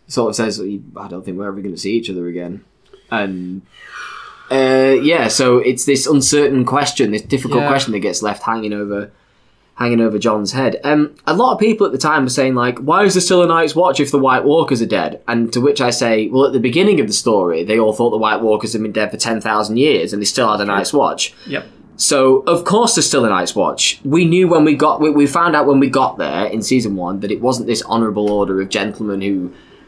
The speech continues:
Speaker 1: honourably defended the realm from
Speaker 2: No.
Speaker 1: all that lay beyond. It was a freezing prison for rapists and murderers.
Speaker 2: Yeah. It was servitude, yeah.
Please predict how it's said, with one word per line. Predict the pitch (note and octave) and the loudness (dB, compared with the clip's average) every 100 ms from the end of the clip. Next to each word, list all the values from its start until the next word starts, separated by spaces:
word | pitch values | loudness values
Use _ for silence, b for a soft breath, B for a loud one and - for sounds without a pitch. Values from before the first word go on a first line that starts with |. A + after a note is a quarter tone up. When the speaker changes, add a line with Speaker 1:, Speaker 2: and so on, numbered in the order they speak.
| B B - | B B -2
Speaker 1:
honourably | C3 A#2+ G#2 G#2+ | 2 2 2 -2
defended | G2+ C3 A2+ G#2 F#2+ | -2 -2 0 0 -2
the | |
realm | G#2 A2+ A2+ G#2 | 0 2 2 2
from | F2 A2+ | 0 2
Speaker 2:
No. | G#2+ | 2
Speaker 1:
all | G#2+ | 2
that | G#2 G#2+ | 2 0
lay | A#2+ A2 | 2 2
beyond. | G2+ A#2 A#2 F2+ E2 F#2 - | 2 0 0 -2 -6 -8 -2
It | B2+ B2+ | -2 2
was | C#3+ B2+ A2+ - - - - - - | 4 4 4 0 -4 -8 -20 -20 -10
a | B2 - - - | -8 -8 -16 -14
freezing | - D#3+ D#3 C3+ C3 B2 | -4 2 4 4 2 2
prison | D#3 D3+ A2+ G#2 | 0 2 2 0
for | - A2 | -2 -2
rapists | G#2 A2+ G#2+ A2+ A2 - - | 0 0 0 -2 -2 -2 -2
and | A2 A#2 | 0 2
murderers. | D#3 B2 F2 D#2 - - | 4 2 0 -4 -4 -2
Speaker 2:
Yeah. | F3+ F3+ - B B B - - - - - | 0 -2 -4 B B B -16 -16 -16 -16 -12
It | |
was | D3 | -8
servitude, | - A3 F#3 C3+ B2+ | 0 0 0 -4 -8
yeah. | D#3 | -10